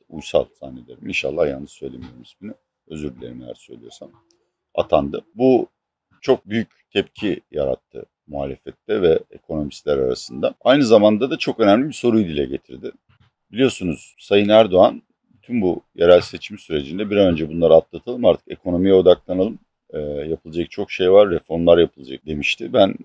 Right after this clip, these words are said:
samimi olduğuna inanıyorum. Bu olaydan yola çıkarak A K P'nin gerçekten reforma niyeti var mı? Neler yapmayı planlıyor? Bunun ne kadar bize yararlı olur sorularına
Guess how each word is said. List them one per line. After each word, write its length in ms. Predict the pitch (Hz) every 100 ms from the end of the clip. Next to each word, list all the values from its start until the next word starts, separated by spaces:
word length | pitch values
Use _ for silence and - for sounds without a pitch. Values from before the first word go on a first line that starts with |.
| -
samimi 360 | - 98 98
olduğuna 300 | 90 80 82
inanıyorum. 440 | 82 85 80 71 - -
Bu 140 | 139
olaydan 360 | 139 110 90 92
yola 240 | 92 92
çıkarak 400 | - - 104 120 -
A 160 | 101
K 180 | - 101
P'nin 280 | - 101 98
gerçekten 580 | 110 - 85 - 76 78
reforma 400 | - 73 69 69
niyeti 320 | 71 69 71
var 140 | 76
mı? 120 | 104
Neler 280 | 120 107 107
yapmayı 380 | 90 - - 71
planlıyor? 520 | - 71 67 69 95 -
Bunun 280 | 87 92
ne 100 | 104
kadar 340 | - 80 71 69
bize 160 | 73
yararlı 360 | 73 69 69 67
olur 140 | 67 -
sorularına 540 | - 71 76 113 139